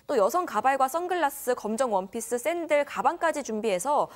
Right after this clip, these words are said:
이 은행 근처에 있는 건물에서 갈아입고 돈을 인출을 했는데요.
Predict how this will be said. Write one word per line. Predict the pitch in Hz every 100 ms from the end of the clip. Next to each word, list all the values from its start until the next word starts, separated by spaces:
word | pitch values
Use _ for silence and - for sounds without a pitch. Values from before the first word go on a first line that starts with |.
| - -
이 | 226
은행 | 247 349 320
근처에 | 240 240 359 320
있는 | 262 247
건물에서 | 214 202 233 214 202
갈아입고 | - 196 294 320 - 254
돈을 | 220 214
인출을 | 175 175 202 190
했는데요. | 247 277 240 190 269